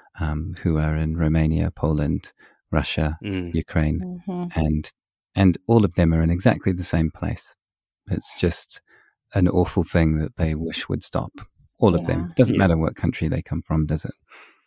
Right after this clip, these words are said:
Speaker 3: Doesn't matter at all. Yeah.
Speaker 1: And what one thing would you like people to take away from this episode?
Speaker 3: Hmm. Hmm.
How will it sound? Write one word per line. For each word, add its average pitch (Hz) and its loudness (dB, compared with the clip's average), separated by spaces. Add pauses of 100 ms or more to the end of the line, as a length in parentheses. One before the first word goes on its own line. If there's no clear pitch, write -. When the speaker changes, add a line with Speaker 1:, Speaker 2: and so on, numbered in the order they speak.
(320)
Speaker 3:
Doesn't 165 -6
matter 165 -10 (840)
at 147 -20
all. 180 -12 (1600)
Yeah. 180 -8 (460)
Speaker 1:
And 123 8
what - 2
one 131 8
thing 82 0
would 98 -2
you 90 4
like 90 2
people 87 0
to - -4
take - -4
away 80 0
from 78 -2
this 80 -4
episode? - -10 (1500)
Speaker 3:
Hmm. 190 -4 (2000)
Hmm. 170 -8